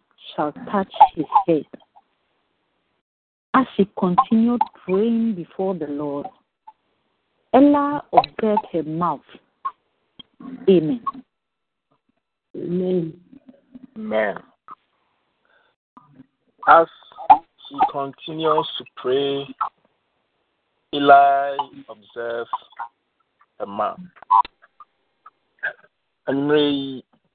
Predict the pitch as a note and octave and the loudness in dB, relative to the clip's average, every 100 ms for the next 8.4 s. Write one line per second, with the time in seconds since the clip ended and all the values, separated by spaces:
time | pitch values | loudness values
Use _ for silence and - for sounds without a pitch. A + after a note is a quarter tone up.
0 | _ - D3 D3 D3 D3 C#3 - - _ | _ -6 2 2 4 0 -4 -8 -18 _
1 | - G3+ F#3 C#3 F3+ D3+ - C3+ C3 C3+ | -10 -6 -6 -2 2 2 0 -10 -6 -6
2 | - C3 B2 B2 - B2+ A#2 - - _ | -8 -12 -10 -10 -6 -4 -4 -6 -12 _
3 | _ _ _ - - - - B2 B2+ B2+ | _ _ _ -10 -10 -8 -4 0 2 0
4 | - _ _ _ - - - - - A2 | -6 _ _ _ -14 -14 -14 -16 -6 -4
5 | F#2+ - - - - - _ _ _ _ | -4 -8 -8 -12 -6 -6 _ _ _ _
6 | _ _ _ _ _ _ _ _ B3+ - | _ _ _ _ _ _ _ _ -16 -16
7 | - _ _ _ _ - - C3 C3 - | -20 _ _ _ _ -20 -10 -8 -2 4
8 | C#3 D3 D#3+ | 4 2 -2